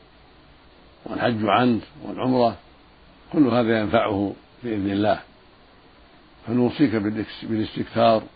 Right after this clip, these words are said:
من الدعاء لوالدك بالمغفرة والرحمة، وهكذا الصدقة عنه بما تيسر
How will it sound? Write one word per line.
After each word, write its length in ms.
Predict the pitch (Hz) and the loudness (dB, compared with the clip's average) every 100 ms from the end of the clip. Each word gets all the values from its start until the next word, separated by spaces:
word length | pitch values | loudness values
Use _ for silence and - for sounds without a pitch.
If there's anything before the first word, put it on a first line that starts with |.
| - | -18
من 100 | 101 | -14
الدعاء 560 | 104 98 110 107 98 - | -10 -6 0 0 0 -6
لوالدك 580 | 95 104 113 107 98 98 - - _ - _ _ _ - - | -10 -6 -6 -6 -8 -12 -14 -20 _ -20 _ _ _ -20 -12
بالمغفرة 600 | 110 117 113 113 110 101 | -4 0 2 2 0 0
والرحمة، 560 | 110 107 107 - 120 104 - _ _ _ - - _ - - _ - 123 | -2 2 2 2 -2 -4 -10 _ _ _ -20 -20 _ -20 -20 _ -10 -2
وهكذا 400 | 123 139 123 117 | 2 2 2 0
الصدقة 560 | - 123 107 104 113 | 0 -2 0 0 2
عنه 140 | 113 110 | 2 0
بما 140 | 107 | -4
تيسر 440 | 110 117 - 110 | -2 -4 -2 -6